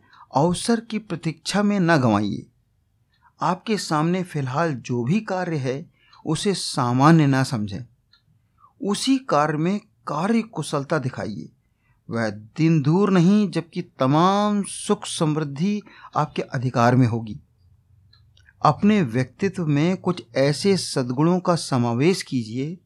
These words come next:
जिनसे वह मोहक बन सके। यदि आपका व्यक्तित्व मोहक बन जाता है, तो आपके विरूप चिंतक बन जाएंगे।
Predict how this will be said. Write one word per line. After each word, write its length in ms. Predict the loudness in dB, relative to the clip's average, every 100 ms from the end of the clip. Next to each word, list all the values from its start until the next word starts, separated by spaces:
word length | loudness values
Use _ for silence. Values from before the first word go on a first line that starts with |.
| _ _ _ _ _ _ _ _ _ -20 -20 _ _ -6
जिनसे 460 | 2 4 4 2
वह 200 | 2 4
मोहक 440 | 6 6 6 6 4
बन 260 | 2 -2
सके। 320 | -4 -10 -16 -20 _ _ _ _ _ _ _ _ _ _ -4
यदि 280 | -2 0 0 -2 _ -2
आपका 580 | -2 -2 2 4 4 4
व्यक्तित्व 540 | 2 -2 -2 -2 2
मोहक 460 | 2 2 2 0 0
बन 220 | 2 2
जाता 260 | 0 -2
है, 340 | -4 -4 -6 -8 _ _ -20 _
तो 140 | -20 -8 -2
आपके 920 | 0 0 -2 -6 -8 -6 -4 -6 -10 _ _ _ -10
विरूप 320 | -2 0 0
चिंतक 440 | 0 0 2 0
बन 240 | 0 -2 -4
जाएंगे। 380 | -6 -12 -16